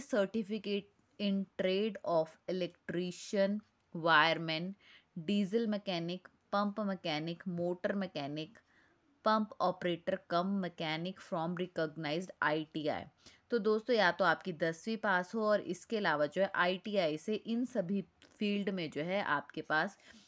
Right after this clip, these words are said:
इनमें से किसी भी एक फील्ड में जो है आपका जो है डिप्लोमा आपने अगर किया है तो आप इन पोस्ट के लिए अप्लाई कर सकते हैं। तो दोस्तों, सेकंड बात करेंगे पैरा फिटर की। तो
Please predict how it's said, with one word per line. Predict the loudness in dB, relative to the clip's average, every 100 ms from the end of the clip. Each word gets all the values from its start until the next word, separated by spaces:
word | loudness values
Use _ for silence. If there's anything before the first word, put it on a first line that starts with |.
| _
इनमें | -2 0 0
से | -2 -4
किसी | -4 -4 -2
भी | 0
एक | 0 -2
फील्ड | -2 -2 -2
में | -6 -2
जो | 0
है | 2
आपका | 2 2 -2 -6 0 0
जो | 0 -2
है | -2
डिप्लोमा | -2 -4 -2 -2 -2 0
आपने | -2 -2 -6
अगर | -4 -4 -6
किया | -2 0 0
है | -4
तो | -4 -4
आप | -4 -6
इन | -2 -2 -2
पोस्ट | -4 -6 -10
के | -10 -8
लिए | -4 -4
अप्लाई | -4 -6 -2 0 0
कर | 0 0
सकते | -2 -6 -10 -12 -14
हैं। | -12 -16 -18 -20 -20 -20 _ -4
तो | 2 2
दोस्तों, | 2 0 0 -2
सेकंड | 0 -2 -2 2
बात | 2 2
करेंगे | 0 0 0 -2
पैरा | 2 4 4
फिटर | 2 -4 -4 -6
की। | -8 -8
तो | -8